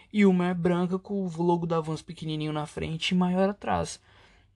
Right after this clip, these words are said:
É, e tenho outras roupas de marca também, tem minha camiseta da Oakley, enfim.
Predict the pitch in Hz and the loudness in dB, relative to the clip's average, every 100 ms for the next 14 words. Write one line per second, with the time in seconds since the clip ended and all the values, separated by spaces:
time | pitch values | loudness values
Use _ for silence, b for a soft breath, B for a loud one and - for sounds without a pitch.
0 | - - 139 127 123 120 113 107 101 95 | -18 -8 -4 -2 0 0 0 0 0 -2
1 | 92 - 349 233 156 185 175 156 151 143 | -2 -2 2 2 2 0 -2 -4 -6 -6
2 | 117 127 - 127 120 120 123 131 123 123 | -4 -4 -6 -12 -10 -8 -8 -6 -6 -4
3 | 131 131 113 117 135 135 127 170 160 131 | -2 0 0 2 0 -2 -6 -6 -6 -10